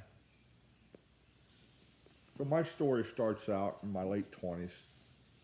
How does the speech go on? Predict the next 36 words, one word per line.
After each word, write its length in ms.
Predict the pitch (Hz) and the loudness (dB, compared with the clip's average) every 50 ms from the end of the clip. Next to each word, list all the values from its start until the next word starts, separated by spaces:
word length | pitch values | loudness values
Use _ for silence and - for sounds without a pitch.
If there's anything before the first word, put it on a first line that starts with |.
| - - - - - - - - - - - - - - - - - - | -20 -20 -20 -20 -20 -20 -20 -20 -20 -20 -20 -20 -20 -20 -20 -20 -14 -6
Went 200 | - 127 127 120 | -4 -4 -4 -2
to 60 | - 131 | -2 -2
the 100 | 113 104 | -2 -2
Tinderbox 680 | 101 - - 101 101 101 90 92 95 98 95 - - | -2 -2 -2 -2 -2 -2 0 0 -2 -2 -2 -4 -8
in 60 | 101 | -10
Columbus, 380 | 87 - 104 98 92 90 92 - - | -8 -4 -4 -2 -2 -2 -6 -8 -8
Ohio, 420 | 85 82 - 95 87 90 87 85 82 - | -10 -8 -6 -6 -4 -4 -6 -6 -8 -8
picked 200 | - 104 98 - | -10 -10 -8 -6
up 140 | 104 95 - | -8 -8 -8
a 60 | 95 | -10
couple 300 | 92 - - 87 - 87 | -12 -10 -12 -10 -10 -10
basket 500 | 82 80 82 82 85 82 - - - - - | -10 -8 -8 -8 -8 -10 -12 -16 -18 -16 -12
pipes. 340 | - 71 80 78 - - - - - _ - - - _ - - - - - - - - - - - - _ - - - - - - - _ - - - - - - - - _ _ _ - _ - - - - | -10 -10 -10 -10 -12 -14 -20 -20 -20 _ -20 -20 -20 _ -20 -20 -20 -20 -20 -20 -20 -20 -20 -20 -20 -20 _ -20 -20 -20 -20 -20 -20 -20 _ -20 -20 -20 -20 -20 -20 -20 -20 _ _ _ -20 _ -20 -20 -20 -20
Some 220 | - - - 82 | -16 -12 -10 -10
sweet 340 | 147 - - 107 101 101 - | -8 -6 -4 -4 -4 -4 -4
smelling, 480 | - - 104 101 101 101 104 104 104 92 | -6 -6 -4 -4 -2 -2 -2 -2 -2 0
good 320 | 90 95 101 107 110 107 - - | 0 0 0 0 -2 -8 -12 -8
smelling 300 | - 101 98 101 104 110 | -4 -4 -2 -2 -2 -4
tobacco, 560 | 104 - 101 90 82 71 62 - - - 50 50 | -4 -4 -4 -4 -4 -6 -6 -8 -10 -10 -10 -10
right? 240 | 50 62 90 95 - - - - - - - - - - - - - - - - - - - - - - - | -8 -6 -6 -6 -8 -10 -14 -20 -20 -20 -20 -20 -20 -20 -20 -20 -20 -20 -20 -20 -20 -20 -20 -20 -20 -20 -18
It's 100 | - - | -12 -8
like 120 | 104 95 | -8 -8
a 160 | - - - - | -8 -10 -10 -6
candy 260 | 104 98 87 85 85 | -4 -2 -2 -2 -4
store. 360 | 82 - - 82 80 80 80 | -6 -8 -8 -6 -6 -4 -4
They 80 | 80 85 | -2 -4
used 220 | 87 87 - - | -4 -6 -6 -8
to 80 | 82 78 | -8 -6
have 180 | 80 95 87 | -4 -4 -4
it 80 | 85 85 | -2 -2
all 300 | 87 87 82 85 90 87 | -2 -2 -2 -4 -4 -4
in 80 | 82 | -6
the 60 | 82 85 | -6 -8
back 420 | 82 80 87 90 87 82 - - | -6 -4 -4 -4 -4 -4 -6 -8
in 120 | 85 80 | -8 -8
the, 160 | 80 80 78 | -6 -8 -8